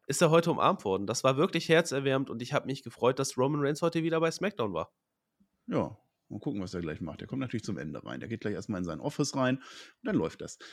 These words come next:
Speaker 2: Jetzt haben wir Qualifier, diesmal bei den Frauen. Äh, da hat sich ja die Shotzi jetzt verletzt. Das kann ich ja noch nicht sagen, weil das ist noch gar nicht ausgestrahlt, aber das Match gegen Lyra Valkyria musste dann abgebrochen werden. Shotzi verletzt, äh,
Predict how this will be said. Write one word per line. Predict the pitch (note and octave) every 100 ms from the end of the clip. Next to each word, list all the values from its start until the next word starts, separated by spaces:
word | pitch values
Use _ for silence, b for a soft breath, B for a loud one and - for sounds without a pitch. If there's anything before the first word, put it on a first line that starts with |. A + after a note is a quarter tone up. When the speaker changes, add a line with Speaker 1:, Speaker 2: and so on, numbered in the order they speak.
| B
Speaker 2:
Jetzt | A#3 D#4+
haben | C#4+
wir |
Qualifier, | - D3 A#2+ - A#2+ G2
diesmal | D3 E3+
bei | C3+
den | B2+
Frauen. | - A#2 A#2 A#3 E4 B B B
Äh, | D#3
da | D3 A#2
hat | -
sich | C3
ja | A2+
die | G2
Shotzi | - G#2 -
jetzt | D#2+ -
verletzt. | F2+ D2+ D2 - - -
Das | A2+
kann | C3+ B2
ich |
ja | A#2
noch | A2
nicht | A2
sagen, | G2+ A#2+
weil | A#2
das | A#2
ist |
noch | A2
gar | A2
nicht | G#2
ausgestrahlt, | A2 - A2+ G2 A#2
aber | G2+ G#2
das | G2+
Match | B2 -
gegen | A#2+ A2
Lyra | G#2+ C3 F3 B2
Valkyria | A2 - A#3+ G#4+ D#2 G#1 -
musste | G2+ A#2 G#2
dann | F#2
abgebrochen | - - - C2 D#2
werden. | C2 B2
Shotzi | A#2+ G#2+ B2
verletzt, | - G#2+ D3 - G#2
äh, | G#2